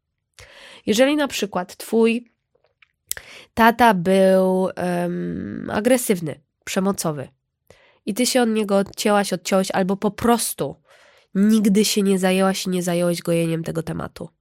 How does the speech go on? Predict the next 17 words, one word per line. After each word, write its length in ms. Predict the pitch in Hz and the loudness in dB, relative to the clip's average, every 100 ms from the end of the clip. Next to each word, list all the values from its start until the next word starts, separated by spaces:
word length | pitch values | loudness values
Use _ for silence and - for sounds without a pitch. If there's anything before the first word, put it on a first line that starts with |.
| _ _ - _ _ _ | _ _ -20 _ _ _
to 120 | - 180 | -4 0
jak 280 | 185 185 | 0 -2
najbardziej 880 | 190 185 170 190 202 175 156 143 - _ _ _ - | -2 -2 0 2 2 2 -4 -8 -10 _ _ _ -12
twój 200 | - 170 | -4 -4
teść 380 | 165 208 220 - | 0 -2 -2 -6
lub 140 | 190 | -6
teściowa 500 | - 170 - 165 160 - - _ | -4 -6 -6 -6 -6 -10 -20 _
może 320 | 175 175 190 | -2 0 0
przypominać 560 | 208 208 220 214 196 190 | -2 -2 0 2 0 0
o 60 | 180 | -2
tej 180 | 175 | -4
cesze 520 | 165 - 180 - 170 165 - - _ _ | -4 -4 -2 -2 -4 -6 -14 -20 _ _
taty, 440 | 196 170 - 240 - _ _ - | -2 0 0 -2 -2 _ _ -10
o 100 | 170 | -6
tych 180 | 170 | -6
cechach 360 | - 175 170 - | -4 -4 -6 -8
taty, 400 | 165 165 214 | -8 -4 -4